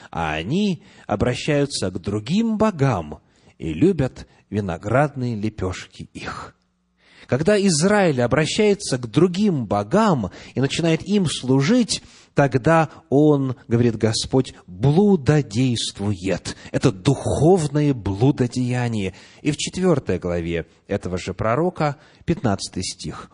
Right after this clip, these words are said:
Осии четыре пятнадцать: «Если ты, Израиль, блудодействуешь, то пусть не грешил бы Иуда. И не ходите в Галгал, и не восходите в Беф-Авен, и не клянитесь, жив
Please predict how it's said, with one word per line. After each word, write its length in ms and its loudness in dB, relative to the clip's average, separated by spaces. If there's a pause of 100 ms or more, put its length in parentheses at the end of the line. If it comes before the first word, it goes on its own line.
Осии 380 0
четыре 380 -6
пятнадцать: 520 -6 (540)
«Если 400 2
ты, 420 4
Израиль, 520 2
блудодействуешь, 1080 0 (380)
то 100 2
пусть 380 -2
не 100 0
грешил 400 0
бы 160 0 (140)
Иуда. 640 0 (380)
И 100 2
не 100 2
ходите 480 0
в 100 0
Галгал, 640 0 (180)
и 100 0
не 100 4
восходите 560 0
в 120 -6
Беф-Авен, 800 0 (260)
и 160 2
не 200 2
клянитесь, 1040 0 (160)
жив 640 0